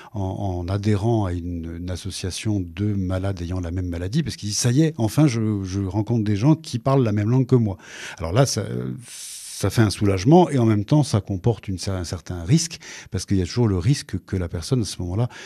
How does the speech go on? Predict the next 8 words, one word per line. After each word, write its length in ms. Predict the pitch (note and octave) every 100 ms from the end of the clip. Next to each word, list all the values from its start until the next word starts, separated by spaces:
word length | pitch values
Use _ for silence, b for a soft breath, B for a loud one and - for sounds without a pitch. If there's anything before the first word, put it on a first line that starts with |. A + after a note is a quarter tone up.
| B
fasse 220 | - A2+ G2+
de 80 |
sa 180 | F#2+ G2+
maladie 400 | F#2 F2+ F2+ A2
son 200 | A2+ G#2 F#2+
identité, 580 | F#2 F2 - F#2+ E2+ E2+
quoi. 80 | A2 A#2
Euh, 80 | A2